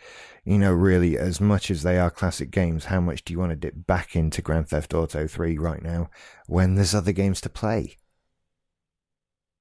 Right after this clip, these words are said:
I've also been playing things like, the, the newest thing I've got was The Crew two, 'cause it, it came with the graphics card.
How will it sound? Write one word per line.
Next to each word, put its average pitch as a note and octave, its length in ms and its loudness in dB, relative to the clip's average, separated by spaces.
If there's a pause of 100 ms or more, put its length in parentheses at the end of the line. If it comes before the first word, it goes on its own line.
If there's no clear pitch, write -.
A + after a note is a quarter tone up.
(580)
I've A2 120 4
also A#2 260 2
been G2+ 180 4
playing F#2+ 360 2
things F#2+ 360 0
like, - 220 -8
the, D2+ 200 -8
the G2+ 160 2
newest A#2 420 4
thing D#2 200 0
I've D2+ 140 -6
got F#2 180 0
was E2+ 140 -4
The G2 120 0
Crew G#2+ 320 0
two, G2+ 440 0
'cause D#2+ 160 -8
it, C2+ 120 -12
it G#2 160 0
came G2 280 0
with E2 100 0
the E2+ 60 0
graphics D#2+ 420 -6
card. C#2+ 320 -4